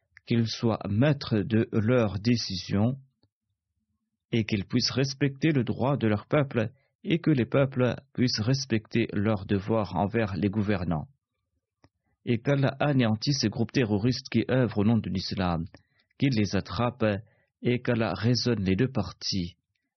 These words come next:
et qu'ils puissent accepter l'imam de l'époque. Car hormis cela, il n'y aura aucune autre issue de secours et il n'y aura aucune autre voie pour être épargné.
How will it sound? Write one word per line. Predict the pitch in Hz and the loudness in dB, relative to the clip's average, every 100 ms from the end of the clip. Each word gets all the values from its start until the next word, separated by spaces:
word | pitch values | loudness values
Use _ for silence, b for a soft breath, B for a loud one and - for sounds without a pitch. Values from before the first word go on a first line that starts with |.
| _ | _
et | 113 | -4
qu'ils | 107 113 92 | -2 -4 -2
puissent | 131 127 117 | 0 0 0
accepter | 117 - 147 - - 165 - | -2 -2 -2 -2 2 2 2
l'imam | 107 117 120 104 95 92 | 0 2 4 2 2 0
de | 120 | 0
l'époque. | 110 - 87 82 - 90 - _ _ _ _ _ _ _ _ - | 0 0 -4 -2 -2 -2 -2 _ _ _ _ _ _ _ _ -4
Car | 120 104 - - | -2 -2 -4 -4
hormis | 123 101 104 127 131 | -2 0 2 2 0
cela, | - 135 101 98 104 101 - | -2 -2 0 0 0 -2 -4
il | - 139 104 | 2 2 4
n'y | 104 | 2
aura | 101 98 101 101 B B B - | 2 0 -2 -2 B B B -4
aucune | 120 110 139 196 | -2 0 2 2
autre | 95 - | 2 0
issue | 104 - - 104 95 | 0 0 -4 -4 0
de | 101 | -2
secours | - 92 - 107 104 87 92 82 - _ _ _ _ _ _ _ _ _ - | -2 -6 -2 0 0 0 -4 -4 -8 _ _ _ _ _ _ _ _ _ 0
et | 113 - | 2 4
il | 120 | 4
n'y | 107 | 4
aura | 98 107 - | 4 2 0
aucune | 120 110 120 | 0 2 2
autre | 98 95 | 0 -4
voie | 95 107 110 - - | -2 0 0 -2 0
pour | 117 101 113 | 0 2 0
être | 117 - 123 113 | -2 0 0 2
épargné. | 135 135 110 - 90 85 78 | 0 0 -2 -4 -2 -2 -2